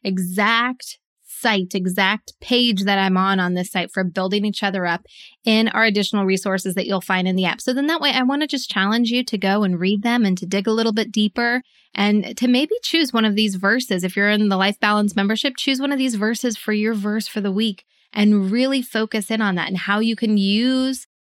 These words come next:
this idea of building people up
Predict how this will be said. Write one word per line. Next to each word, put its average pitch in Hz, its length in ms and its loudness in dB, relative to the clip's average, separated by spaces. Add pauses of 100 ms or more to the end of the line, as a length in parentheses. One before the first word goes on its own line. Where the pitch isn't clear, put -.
(140)
this 214 280 -2
idea 202 720 0
of 170 200 -8
building 220 360 0
people 214 420 -4
up 208 240 0